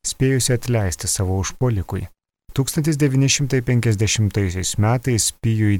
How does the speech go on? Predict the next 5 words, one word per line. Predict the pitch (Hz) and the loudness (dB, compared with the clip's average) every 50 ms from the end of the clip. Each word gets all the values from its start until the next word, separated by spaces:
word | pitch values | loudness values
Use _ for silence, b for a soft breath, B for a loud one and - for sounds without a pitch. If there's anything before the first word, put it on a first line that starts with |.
| 90 | -2
dvyliktajam | - - 117 107 110 107 101 - - 107 101 101 98 95 - | -4 -4 -2 -2 0 -2 -4 -2 -2 0 2 2 0 0 -2
paskelbiant | - 95 - - - 110 107 107 101 104 98 92 - - | -2 -4 -4 -2 -2 -2 -2 0 0 0 0 0 0 0
Mariją | 104 98 98 98 101 104 104 98 | 2 2 2 2 2 0 -2 -2
Goreti | 92 - 101 98 101 101 101 - - 95 | 0 0 0 0 0 0 -2 -4 -4 -4
šventąją, | - - - 101 95 95 98 - - 127 139 139 139 127 | -4 -2 -2 0 0 0 0 0 -2 0 0 0 0 0